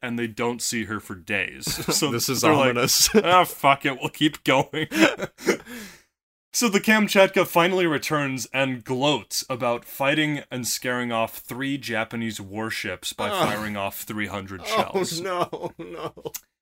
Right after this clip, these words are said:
Speaker 1: The three ships that the Kamchatka had encountered were, of course, not <laughs> Japanese.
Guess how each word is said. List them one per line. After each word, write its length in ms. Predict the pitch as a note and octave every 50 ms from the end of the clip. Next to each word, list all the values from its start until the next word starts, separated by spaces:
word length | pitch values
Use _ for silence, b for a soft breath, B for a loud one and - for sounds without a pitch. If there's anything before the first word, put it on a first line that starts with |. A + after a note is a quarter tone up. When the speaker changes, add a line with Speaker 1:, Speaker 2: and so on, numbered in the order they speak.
| _ _ _ _ _ _ _ _ _ _ _ _ _
Speaker 1:
The 100 | - -
three 240 | - - C#4+ D#4+ D#4
ships 380 | B3+ - A3 G#3 - - - -
that 220 | - D#3 D3+ -
the 120 | D#3 D3+ C#3+
Kamchatka 840 | - - F3+ E3+ D#3+ C#3+ - - D#3+ D3+ D3+ - D3+ C#3 C3 C3 C3
had 400 | A#2+ - G#2+ C#3 C3+ C3 B2+ B2+
encountered 800 | B2+ B2+ B2 C3 A2+ - C#3 B2 A#2 A#2+ B2+ C3+ C#3 C3+ C3+ C#3
were, 200 | D#3+ E3+ E3+ E3+
of 360 | D#3+ E3+ E3+ D#3+ D3+ - -
course, 720 | - - - - G3+ B3+ C4 G#3+ E3 - - - - -
not 480 | B2 A2+ A#2 C3 C#3+ D3 D3+ D#3+ D#3 D#3
<laughs> 0 |
Japanese. 1040 | A#2+ - E3 F3+ E3+ - - E3+ E3 D#3+ D#3+ D3+ - D3+ C#3+ - - - - - -